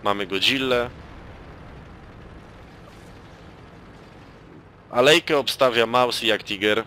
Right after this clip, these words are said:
No to niestety jedyna okazja, jedyne miejsce, w którym mógłbym coś zrobić, to mimo wszystko będzie hill, więc podjąłem decyzję, iż wracam na tego hilla. Zwłaszcza że zobaczcie, lewa strona, tam jest obiekt siedemset cztery, czyli jest czwarty.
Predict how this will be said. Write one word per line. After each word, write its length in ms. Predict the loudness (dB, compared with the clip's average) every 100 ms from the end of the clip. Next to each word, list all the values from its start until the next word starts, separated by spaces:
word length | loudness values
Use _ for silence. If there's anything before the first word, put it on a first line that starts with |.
| -8 -20 -20 -14
No 120 | -10
to 100 | -6
niestety 440 | -4 -2 -2 0 0
jedyna 600 | 0 2 2 2 -2 -8 -20 -20 -20 -20
okazja, 580 | -4 2 4 4 2 2
jedyne 380 | 0 -4 -2 -2
miejsce, 420 | -2 -2 -2 -4
w 40 |
którym 260 | -4 -6 -4
mógłbym 340 | -6 -8 -10
coś 340 | -4 0 0 0 -8 -18 -18 -20 -20 -20 -20 -20 -20 -16
zrobić, 580 | -8 -6 -4 -2 0 -2 -6 -20 -12 -8
to 100 | -8 -10 -10
mimo 240 | -4 -2
wszystko 300 | 0 -2 -2
będzie 260 | -2 0 -2
hill, 260 | 0 0 0
więc 200 | -4 -6
podjąłem 340 | -2 -2 0
decyzję, 380 | -4 -4 -2 -2
iż 240 | 0 -2
wracam 340 | 0 -2 -2 -6
na 80 |
tego 220 | -4 -4 -2
hilla. 320 | 0 0 -4 -4
Zwłaszcza 360 | -4 -2 0
że 160 | 0 0
zobaczcie, 420 | 0 -2 0 0
lewa 260 | 2 2 2
strona, 360 | 0 0 0
tam 160 | -2 -4
jest 140 | -4
obiekt 220 | -4 -2
siedemset 340 | -2 -2 -6 -4
cztery, 300 | 0 0 0
czyli 200 | -2 -2
jest 120 | -2
czwarty. 480 | 0 2 2 -2